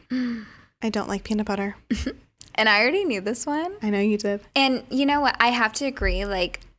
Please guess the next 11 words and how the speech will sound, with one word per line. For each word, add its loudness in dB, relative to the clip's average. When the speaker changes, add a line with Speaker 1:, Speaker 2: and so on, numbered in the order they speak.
Speaker 1:
for -2
the -2
longest 2
time, 0
I 4
too 0
hated -2
peanut -10
butter. -6
I -6
think -6